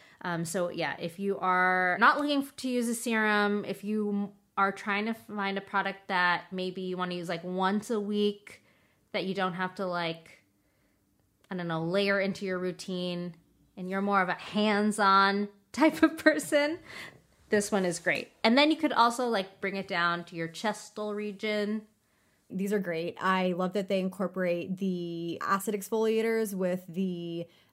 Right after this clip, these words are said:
Speaker 2: fruit enzymes. Like, I love a papaya enzyme for exfoliation, I think is great. I know a lot of people probably hear lemon and they just, they're like, "Why? Like, isn't lemon bad?" 'Cause I know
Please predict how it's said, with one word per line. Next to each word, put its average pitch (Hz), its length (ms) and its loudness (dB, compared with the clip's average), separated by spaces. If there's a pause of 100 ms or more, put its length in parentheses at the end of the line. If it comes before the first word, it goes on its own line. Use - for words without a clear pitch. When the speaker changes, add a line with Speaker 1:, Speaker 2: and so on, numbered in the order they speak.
(220)
Speaker 2:
fruit 214 320 6
enzymes. 214 960 0 (440)
Like, 233 160 4
I 226 80 6
love 220 280 4
a 233 60 0
papaya 190 560 0
enzyme 254 600 2 (400)
for 277 160 0
exfoliation, 294 840 -2 (280)
I 233 80 -2
think 247 160 0
is 262 100 -2
great. 285 340 -2 (840)
I 226 120 8
know 240 240 8
a 254 60 6
lot 254 140 6
of 247 60 2
people 233 220 0
probably 220 220 2
hear 208 180 4
lemon 190 560 0
and 196 180 2
they 196 120 2
just, 190 500 -4 (500)
they're 185 220 -2
like, 160 240 -4 (140)
"Why? 196 560 -4
Like, 185 200 -4
isn't 196 240 -4
lemon 196 320 0
bad?" 185 460 -2
'Cause 190 120 -4
I 196 60 2
know 185 320 2